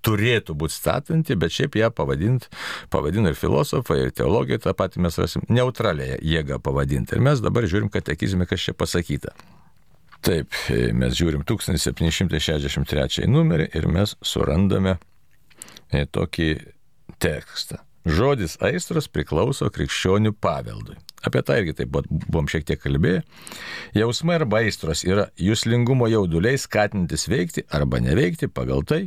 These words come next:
kas suvokiama ar įsivaizduojama kaip gera arba kaip bloga. Tai va, tai galėtume sakyt šitaip, tokį, e, tiesiog apibrėžimą pasakyt. Kaip prigimties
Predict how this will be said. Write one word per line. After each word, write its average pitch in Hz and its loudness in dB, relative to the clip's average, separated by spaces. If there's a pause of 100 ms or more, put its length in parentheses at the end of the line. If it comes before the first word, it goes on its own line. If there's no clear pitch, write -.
kas - -4
suvokiama 156 0 (140)
ar 95 0
įsivaizduojama 76 0
kaip 58 -6
gera 127 0
arba 87 0
kaip - -2
bloga. 69 0 (580)
Tai 135 4
va, 82 2
tai 123 0
galėtume 123 0
sakyt 117 0
šitaip, 101 -2
tokį, 80 0 (260)
e, 58 0 (600)
tiesiog - 0
apibrėžimą 78 2
pasakyt. - -8 (400)
Kaip 160 0
prigimties 87 0